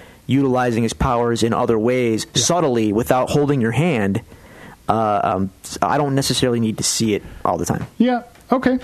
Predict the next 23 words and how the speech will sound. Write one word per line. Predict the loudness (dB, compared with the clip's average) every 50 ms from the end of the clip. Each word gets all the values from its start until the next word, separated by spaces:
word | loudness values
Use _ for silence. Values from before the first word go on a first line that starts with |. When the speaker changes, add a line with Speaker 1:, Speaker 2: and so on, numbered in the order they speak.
| -8 -20 -20 -20 -20 -20 -14 -2
Speaker 2:
All | 0 0
right. | 0 0 -2 -8 -6 -2
Uh, | -2 0 0 0 0 0
then, | 0 2 2 2 2 2 2 0 0 -2
after | -2 -2 -2 -2 0 0 0 0 2
some, | 2 0 0 2 2 2 2 2 0 0 0 -2 -4 -6 -10 -4 -2
uh, | 0 0 0 0
conversation | 0 0 0 0 0 0 0 0 0 0 0 0
back | 0 0 0 0
and | -2 -2
forth, | -2 0 0 0 0 -4 -6 -18 -20 -20 -20 -20 -20 -20 -20 -20 -6 -2
we | 0 0 0
have | 0 0 -2 -2 -2
our | -4 -4
first | -6 -8 -18 -8 -6 -4 -4 -4 -6 -8 -10 -12 -16 -20
kiss. | -20 -18 -16 -8 -8 -8 -8 -8 -10 -10 -8 -8 -8 -8 -8 -8 -6 -4
Speaker 1:
Matt, | -2 -2 0 0 0 -2 -2 -2
you | -2 -2 -2 -2
hound. | -2 -2 0 0 0 2 2 2 2 2 0 0 -2 -4 -8 -14 -20 -20 -20 -20 -20 -20 -20 -20 -20 -20 -8 -2
Speaker 2:
Oh. | 0 0 2 2 2 0 0 0 0 0 -2 -2 -2 -2 -4 -4 -6 -8 -8 -6 -4
Speaker 1:
Man, | -2 0 0 0 -2 -4
he, | -6 -6 -8 -6 -6 -4 -4
I, | -4